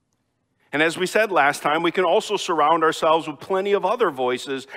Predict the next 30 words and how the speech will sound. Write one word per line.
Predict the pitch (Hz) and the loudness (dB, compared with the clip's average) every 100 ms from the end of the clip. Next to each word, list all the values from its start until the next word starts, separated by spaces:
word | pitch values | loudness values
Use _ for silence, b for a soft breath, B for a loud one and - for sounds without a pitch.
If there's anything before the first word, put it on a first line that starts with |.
| B | B
that | 175 180 | 0 2
will | 202 | 2
confirm | - 202 - - 233 196 180 160 | 2 -2 -2 0 2 4 0 -2
what | 175 208 - | 0 0 -2
we | 175 208 | -10 -10
want | 175 170 170 - | -2 -2 -2 -8
to | |
hear. | 180 - 233 123 101 _ _ b b b b | -14 -12 -10 -10 -12 _ _ b b b b
They're | 180 | 2
voices | 196 233 220 208 | 4 2 2 0
of | 208 | 2
our | 202 202 | 4 4
friends, | - 233 240 160 - - - _ _ _ _ _ - | 2 0 0 0 -6 -14 -20 _ _ _ _ _ -6
pressuring | 233 240 220 202 151 | -2 0 0 -2 0
us | 113 98 - - - _ _ _ - | -2 -4 -12 -20 -20 _ _ _ -14
to | 147 | -10
do | 175 | -8
that, | 170 151 | -2 -2
what | 147 147 | -2 -4
they | 160 156 | -4 -4
want | 127 113 - | -4 -6 -6
us | 110 104 - | -10 -10 -14
to | 107 | -18
do. | 98 104 - _ _ _ _ b b b b | -18 -18 -20 _ _ _ _ b b b b
The | 180 | -2
voices | 185 240 240 233 190 | 2 2 2 -4 -2
of | 214 - | -2 -2
culture | 214 240 - 190 160 | 0 0 0 -2 0
that | 151 165 | -2 -6
says, | - 180 175 160 - | -2 0 0 -4 -12